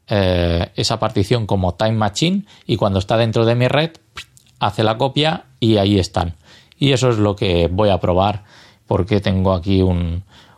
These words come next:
un nas un poco viejete, pero vale para este menester, que es el, las copias de seguridad de Time Machine.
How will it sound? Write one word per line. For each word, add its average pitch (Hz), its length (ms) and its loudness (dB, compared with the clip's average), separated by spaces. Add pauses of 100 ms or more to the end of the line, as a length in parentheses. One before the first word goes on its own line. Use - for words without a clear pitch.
un 165 180 4
nas 165 240 2
un 156 100 0
poco 160 240 -2
viejete, 135 520 0
pero 101 540 0
vale 110 300 -2
para 98 240 -2
este 87 440 -6
menester, 90 500 -4
que - 100 -6
es - 160 -6
el, 82 220 -4
las 82 140 -4
copias 92 280 -4
de 87 80 0
seguridad 87 320 0
de 85 120 -8
Time 104 200 0
Machine. 147 460 -2